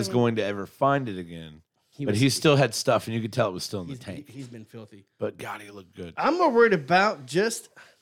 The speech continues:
Speaker 1: just lackluster. Like, they don't feel juiced. They don't feel excited to me.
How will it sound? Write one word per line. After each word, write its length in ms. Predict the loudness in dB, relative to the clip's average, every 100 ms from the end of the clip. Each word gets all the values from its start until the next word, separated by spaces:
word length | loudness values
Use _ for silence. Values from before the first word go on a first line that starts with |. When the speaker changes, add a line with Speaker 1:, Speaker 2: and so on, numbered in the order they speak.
| _ _ _ _ _ _ _ _ _ -12
Speaker 1:
just 240 | -10 -8
lackluster. 720 | -6 -8 -8 -10 -10 -10 -16 -12
Like, 220 | -12 -8
they 100 | -8
don't 380 | -4 -2 -2 -8 _ -10
feel 500 | -8 -6 -6 -8 -12 _ _ _ _ _ _ _
juiced. 480 | -8 -8 -8 -18 _ -14
They 80 |
don't 200 | -10 -10
feel 140 | -10 -12
excited 520 | -12 -12 -12 -12 -18
to 100 | -20
me. 200 | -20 -20